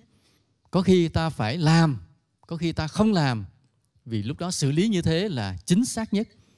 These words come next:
Và chính nhờ cái công phu thiền định vô ngã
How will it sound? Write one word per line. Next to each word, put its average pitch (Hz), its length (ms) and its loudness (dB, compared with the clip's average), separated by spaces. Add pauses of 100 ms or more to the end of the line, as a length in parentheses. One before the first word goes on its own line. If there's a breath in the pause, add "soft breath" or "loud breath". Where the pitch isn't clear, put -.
(120 soft breath)
Và 113 140 2
chính 208 280 2
nhờ 123 520 2
cái 185 80 -10
công 185 200 -2
phu 180 160 0
thiền 123 280 2
định 107 300 -2
vô 190 180 6
ngã 123 480 0